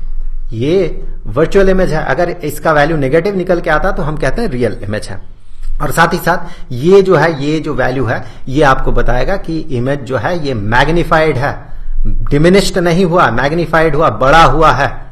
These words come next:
ये magnified है, enlarged है। चलिए magnified के बदले अगर हम enlarged कहें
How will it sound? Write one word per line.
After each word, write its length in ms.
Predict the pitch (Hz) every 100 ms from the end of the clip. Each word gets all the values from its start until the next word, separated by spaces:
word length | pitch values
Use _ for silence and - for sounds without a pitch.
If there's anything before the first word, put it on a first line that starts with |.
| -
ये 80 | 113
magnified 600 | 120 135 143 151 143 143
है, 380 | 113 104 - -
enlarged 640 | 151 143 143 151 175 151 -
है। 360 | 101 - -
चलिए 200 | 151 113
magnified 600 | 117 135 160 160 180 190
के 80 | 185
बदले 260 | 151 147 160
अगर 220 | 151 147
हम 240 | 147 143 131
enlarged 480 | 113 123 165 185
कहें 260 | - 127 220